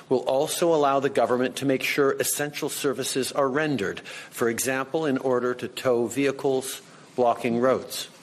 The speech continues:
In addition, financial institutions will be authorized or directed to render essential services to help address the situation, including by regulating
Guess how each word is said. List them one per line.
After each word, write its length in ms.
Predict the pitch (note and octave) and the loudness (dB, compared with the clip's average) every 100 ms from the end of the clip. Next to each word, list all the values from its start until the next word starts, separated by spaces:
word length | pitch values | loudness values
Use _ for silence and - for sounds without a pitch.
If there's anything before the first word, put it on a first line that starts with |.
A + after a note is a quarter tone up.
| - - - - - - - - - - - - - - - | -20 -20 -20 -20 -20 -20 -20 -20 -20 -20 -20 -20 -20 -18 -2
In 80 | A#2+ | 0
addition, 500 | A2+ D3 - D#3+ E3+ - - | 2 2 2 -2 -6 -14 -20
financial 640 | - - B2+ C#3 D3 E3+ D3+ | -8 -2 0 0 -2 0 0
institutions 960 | D3 - - C#3+ C3 - C3 C3 - - - - | 0 -2 -2 0 0 -2 -4 -6 -8 -10 -12 -4
will 100 | A2 | 0
be 220 | A2+ A2+ | 0 2
authorized 880 | C3 C#3+ E3+ D3+ D3 D3 D#3 - - | 0 0 0 2 0 -2 -6 -8 -2
or 140 | A#2+ | -2
directed 720 | G#2 G2+ B2+ - - C#3 D3 - | 0 0 0 0 -4 -4 -4 -4
to 100 | A#2 | -2
render 560 | A2 C#3 D3+ D3+ D3 - - - | 0 0 0 0 -2 -8 -10 -4
essential 560 | A2 - E3 D#3+ E3 | -4 -2 -2 0 -2
services 720 | - - D3 C3 C3 C#3 C3 - - - | -2 -2 0 -2 -2 0 0 -6 -12 -4
to 140 | B2 | -2
help 240 | C#3 C3+ | 0 -2
address 480 | A2+ G2 C3 D3 - | -4 0 0 0 -2
the 100 | C#3+ | -4
situation, 840 | - B2 - G2 B2+ C3+ - C#3 | -4 -4 -6 -2 0 0 -2 -2
including 640 | C3 A2 A2 - D3+ C#3+ D3 - - - | -2 -6 -4 0 2 2 0 -6 -10 0
by 140 | G#2 | 2
regulating 800 | G2+ B2 C#3+ D#3 D3 D3+ D#3 D3+ | 4 2 2 0 2 2 0 -6